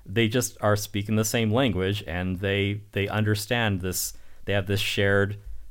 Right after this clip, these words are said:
trauma that they are coping with, basically,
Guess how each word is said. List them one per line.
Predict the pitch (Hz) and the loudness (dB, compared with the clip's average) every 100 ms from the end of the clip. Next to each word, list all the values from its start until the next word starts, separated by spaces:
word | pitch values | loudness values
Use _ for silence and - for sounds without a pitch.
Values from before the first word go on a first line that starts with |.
| - | -10
trauma | - 113 117 92 87 90 | -2 2 4 4 0 -2
that | 92 90 | -4 -4
they | 95 92 92 | -2 0 -2
are | 80 87 92 101 101 - - _ _ - - - | 0 2 2 2 -2 -14 -20 _ _ -20 -20 -8
coping | 98 113 - 87 | -4 -2 -2 -2
with, | 80 78 - | -4 -8 -6
basically, | 82 80 92 82 78 107 | -6 -4 -8 -10 -8 -8